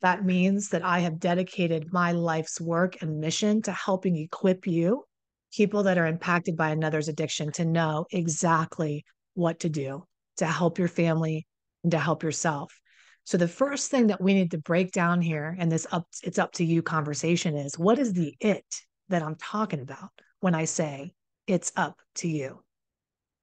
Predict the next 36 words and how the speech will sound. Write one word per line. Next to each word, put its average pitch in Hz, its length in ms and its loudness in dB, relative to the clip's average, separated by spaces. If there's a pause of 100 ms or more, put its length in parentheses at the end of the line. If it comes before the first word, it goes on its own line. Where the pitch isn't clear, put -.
(140)
I 190 80 4
want 247 260 6
you 220 100 6
to 175 120 6
know 190 540 4
I'm 214 180 6
not 226 240 4
talking 190 440 2
about 156 260 0
keeping 160 340 0
the 143 80 -6
peace. - 480 -6 (680)
Of 196 140 -2
course, 233 560 6
a 190 80 0
warrior 180 800 6 (380)
doesn't 180 320 4
wanna 170 240 4
go 165 180 6
to 156 80 4
war, 160 560 2
right? 170 300 2
They 180 100 6
wanna 175 300 4
keep - 260 2
the 175 80 0
peace 170 400 4
and 165 80 0
they 156 80 2
wanna 160 240 2
do 160 180 2
what 156 120 2
it - 100 -8
takes. 226 380 4
But 214 180 -4
what 175 240 0